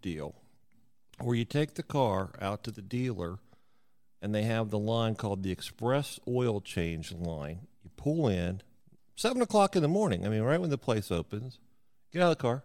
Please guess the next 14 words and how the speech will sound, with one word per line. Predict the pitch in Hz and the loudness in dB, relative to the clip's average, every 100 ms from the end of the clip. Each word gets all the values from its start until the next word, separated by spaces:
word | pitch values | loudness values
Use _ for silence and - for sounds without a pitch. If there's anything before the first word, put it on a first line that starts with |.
| - | -4
"Do | 101 | 0
you | |
have | 110 | 0
an | |
appointment?" | 113 160 - - - - - - - - - - - - - - - - - - | 0 0 -2 -8 -16 -20 -20 -20 -20 -20 -20 -20 -20 -20 -20 -20 -20 -20 -20 -20
"No, | 71 71 76 143 - - - - - | -10 -6 -6 -6 -10 -18 -20 -20 -14
I'm | 71 73 | -12 -10
pulling | - 98 104 101 | -4 -2 -2 -2
into | 104 113 110 | -2 -2 -4
the | 92 95 | -4 -2
express | 95 - - 117 131 - - | -4 -8 -4 -2 -2 -6 -8
oil | 117 151 117 | -6 -4 -4
change | 90 - 92 87 - | -6 -2 -2 -2 -6
line. | 82 78 82 107 | -8 -6 -4 -4